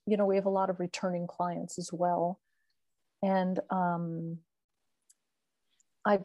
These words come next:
yeah, I've seen some amazing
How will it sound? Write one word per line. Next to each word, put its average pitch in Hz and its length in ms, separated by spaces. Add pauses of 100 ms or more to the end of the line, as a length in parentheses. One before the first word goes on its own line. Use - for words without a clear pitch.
(100)
yeah, 202 380
I've 185 160
seen 220 300
some 175 720 (880)
amazing 202 680